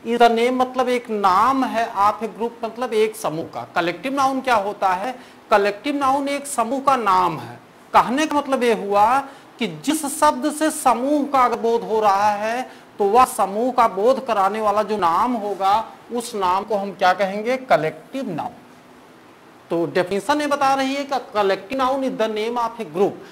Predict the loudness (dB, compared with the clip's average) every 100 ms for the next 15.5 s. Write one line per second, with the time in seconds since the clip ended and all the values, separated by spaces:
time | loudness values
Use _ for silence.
0 | 0 0 2 -4 -6 -2 0 2 0 -4
1 | -4 -4 0 0 2 2 2 0 0 0
2 | -4 -12 -18 -20 -12 -10 -4 2 2 0
3 | -2 0 0 2 2 4 2 -2 -12 -20
4 | -6 -4 -4 -8 -16 -18 -20 -20 2 4
5 | 4 4 4 4 4 2 2 0 0 -4
6 | -4 -14 -14 -6 -4 -4 -2 0 2 0
7 | -2 -2 -2 0 2 2 6 4 6 4
8 | 4 2 0 -2 -8 -2 2 4 2 -2
9 | 2 2 2 0 0 0 4 4 6 6
10 | 6 4 4 4 4 2 2 2 0 -2
11 | 0 0 2 0 -2 0 2 2 -2 -12
12 | -8 -6 -4 0 2 2 0 2 2 0
13 | -8 -6 -6 -4 -4 -4 -2 -2 -2 -4
14 | -6 0 0 0 -6 -8 -4 -4 -4 -4
15 | -6 -6 -8 -10